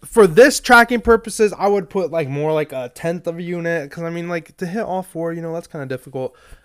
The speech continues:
But anyhow, um, that's what I got. Those four plays. Uh, <sighs> what do I wanna close with here? Appreciate you guys.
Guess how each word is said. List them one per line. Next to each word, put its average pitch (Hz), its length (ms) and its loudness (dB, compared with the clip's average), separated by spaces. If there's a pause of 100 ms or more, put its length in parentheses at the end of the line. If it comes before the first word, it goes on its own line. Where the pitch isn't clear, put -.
(100)
But 147 340 -2 (1000)
anyhow, 147 500 2 (520)
um, 143 600 2
that's 156 220 0
what 170 100 4
I 156 60 6
got. 156 400 6 (240)
Those 147 240 2
four 156 220 0
plays. 147 580 2 (640)
Uh, 120 920 -2 (480)
<sighs> - 0 -
what - 580 -14
do 131 60 -8
I - 20 -8
wanna 117 160 -12
close 120 340 -12
with 113 220 -12
here? 120 380 -6 (280)
Appreciate 170 420 2
you 165 80 -4
guys. 147 500 0